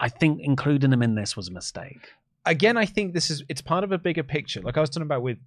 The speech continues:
Speaker 2: Briscoe earlier, 'cause what they were putting over on commentary is Lethal is not doing well in this tournament because he has spent the last year and a half relying on Jeff and Satnam Singh and Sanjay Dutt.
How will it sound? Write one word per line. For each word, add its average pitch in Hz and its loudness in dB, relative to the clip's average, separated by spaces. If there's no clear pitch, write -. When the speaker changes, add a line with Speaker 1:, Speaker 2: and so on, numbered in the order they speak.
Speaker 2:
Briscoe 135 0
earlier, 107 0
'cause 127 -2
what 151 4
they 139 2
were 135 2
putting 156 2
over 131 0
on 110 -6
commentary 113 0
is 117 0
Lethal 185 0
is 165 4
not 156 0
doing 143 2
well 139 4
in 131 0
this 127 -2
tournament 117 -6
because 117 -6
he 151 -6
has 131 -2
spent 131 -2
the 123 0
last 117 0
year 123 0
and 113 -2
a 98 -8
half 107 -4
relying 117 -2
on 113 -6
Jeff 110 -4
and 104 -10
Satnam 110 -6
Singh 107 -6
and 104 -10
Sanjay 107 -6
Dutt. 104 -4